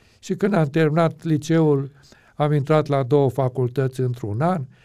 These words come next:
Când am terminat clasa opta, se dădea examen la liceu. Am fost primul din școala mea care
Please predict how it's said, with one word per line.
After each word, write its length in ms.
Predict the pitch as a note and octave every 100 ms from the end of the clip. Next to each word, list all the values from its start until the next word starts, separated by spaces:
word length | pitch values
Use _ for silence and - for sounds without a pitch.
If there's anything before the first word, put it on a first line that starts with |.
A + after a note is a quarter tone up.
| _ -
Când 180 | D#3+
am 160 | D3+ C#3+
terminat 440 | D3+ C#3+ D3 C#3+
clasa 540 | - C#3 A#2+ C#3+ B2 A#2
opta, 440 | C#3 C#3 - C3 A#2+ - _ _ _ _ _ - -
se 180 | - G#2+
dădea 300 | A2+ A2+ A2+
examen 480 | G#2+ B2 C#3+ A#2+
la 120 | G#2+ G2
liceu. 480 | F#2+ - F2+ D#2+ - _ _ _ -
Am 140 | C3
fost 260 | B2 C#3 -
primul 340 | E3 D#3 C#3
din 240 | B2 B2
școala 460 | A2+ - C#3+ B2+ A2+
mea 220 | B2 B2
care 440 | A#2+ A#2+ A2+ G#2+